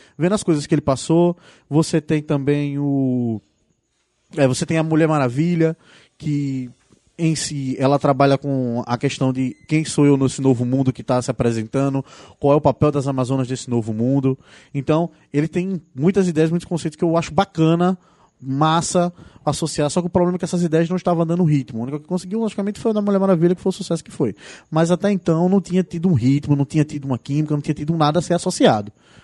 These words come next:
né? Então, eles agora descobriram o ritmo deles. Eu espero que eles voltem de novo com as ideias deles e saibam encaixar. Porque a gente,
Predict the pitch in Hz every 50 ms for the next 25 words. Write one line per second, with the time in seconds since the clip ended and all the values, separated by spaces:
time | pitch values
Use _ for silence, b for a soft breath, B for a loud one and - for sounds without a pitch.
0 | b b b b b b b 131 139 185 B B B B B B B B B B
1 | B - 151 139 - 185 196 220 233 240 220 _ _ _ _ _ _ _ _ _
2 | _ _ _ _ _ _ _ - 196 240 269 262 214 247 233 190 180 208 233 247
3 | 262 240 - - 196 214 247 233 240 233 247 - 247 285 247 185 156 139 120 120
4 | - 247 294 302 - - 208 170 160 - 175 160 160 139 143 151 160 156 156 143
5 | 139 139 127 127 123 117 107 123 123 123 127 123 123 139 139 151 175 196 220 240
6 | 226 - 196 180 190 185 202 214 226 - 175 190 - 240 254 - - 156 113 113
7 | - 208 202 233 220 -